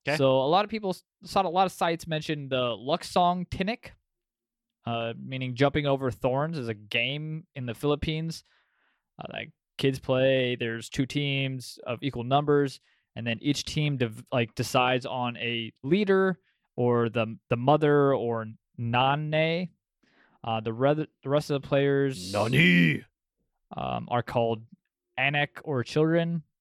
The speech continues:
Speaker 2: Sorry about my pronunciation. Um, the people that are chosen to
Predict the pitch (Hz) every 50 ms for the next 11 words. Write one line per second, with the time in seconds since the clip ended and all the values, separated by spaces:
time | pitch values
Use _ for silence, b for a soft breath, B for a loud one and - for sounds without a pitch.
0 | _ - - 123 113 110 110 110 110 110 110 110 - - 117 117 113 110 - -
1 | 131 139 151 151 - 160 160 165 160 143 _ b b b b b b b b b
2 | b _ _ - - 120 117 117 117 117 117 110 104 _ _ _ _ _ _ _
3 | _ - - - 170 - - 208 202 202 196 202 180 165 156 - - 190 175 175
4 | 160 165 170 165 160 156 - - - 156 143 139